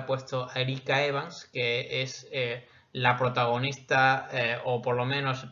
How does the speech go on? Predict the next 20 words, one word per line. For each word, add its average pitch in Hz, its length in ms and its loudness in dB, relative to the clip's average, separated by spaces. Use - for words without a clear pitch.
una 139 320 2
de 135 80 2
las 127 120 0
protagonistas 127 760 0
de 127 60 2
la 120 100 0
serie 127 320 0
V 127 160 0
dos 127 160 2
mil 131 220 -2
nueve. 147 400 -2
Esta 127 260 -4
sería 131 300 0
la, 123 260 4
la 120 240 2
lideresa 127 760 0
de 131 100 0
los 123 260 0
buenos, 131 460 0
¿no? 78 200 -10